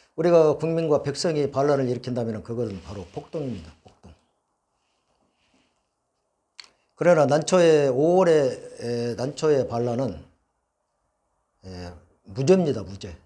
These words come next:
그러면서 우리는 반란을 기다리고 또 반란이 일어나기를 바라는 것입니다. 여러분, 제 말, 에, 얘기가 무슨 말씀이신지 이해가 가십니까?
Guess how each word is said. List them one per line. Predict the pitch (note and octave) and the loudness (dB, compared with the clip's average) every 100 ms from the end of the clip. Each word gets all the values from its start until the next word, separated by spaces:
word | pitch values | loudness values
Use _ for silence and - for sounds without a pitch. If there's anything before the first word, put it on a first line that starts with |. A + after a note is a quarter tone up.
| _ _ _ _ _ _ _ _ _ - | _ _ _ _ _ _ _ _ _ -6
그러면서 | C#3+ C#3+ B2 | -2 -2 -2
우리는 | A2+ A#2+ A2 F#2 | -2 -2 -4 -6
반란을 | B2 C#3 B2+ A#2+ B2 - _ - | -2 0 0 -4 -8 -16 _ -8
기다리고 | C3+ D3+ D3+ G#2 F#2+ | 0 2 2 0 -8
또 | - G2+ G2 | -12 -12 -12
반란이 | G#2+ A#2 G#2+ G2 F#2+ | -10 -8 -8 -10 -14
일어나기를 | A2 B2+ C3 G#2 F#2 D2+ - _ _ | -6 -4 -2 -4 -8 -14 -20 _ _
바라는 | G2+ B2 C3+ | -8 -4 -2
것입니다. | G#2+ - D#2+ D2 _ _ _ _ _ _ G2 | -4 -10 -18 -20 _ _ _ _ _ _ -12
여러분, | G#2+ G#2 | -10 -10
제 | F2 B2 B2+ | -6 -2 -2
말, | A#2 A2 A#2 | -2 -2 -6
에, | G#2 G2 G2 G2 | -8 -12 -12 -8
얘기가 | A#2 G#2+ G2 E2 - - - - - - - | -8 -6 -10 -12 -16 -14 -12 -12 -14 -18 -18
무슨 | A#2 B2 C#3+ | -8 -2 2
말씀이신지 | C3+ C3 C3+ A#2+ B2 G#2+ F#2+ | 2 0 -2 -4 -6 -10 -12
이해가 | F#2 A#2 A2 F#2+ | -8 -8 -6 -10
가십니까? | A2 C#3 D3 C3+ G2+ F#2+ | -6 -2 -2 -4 -8 -14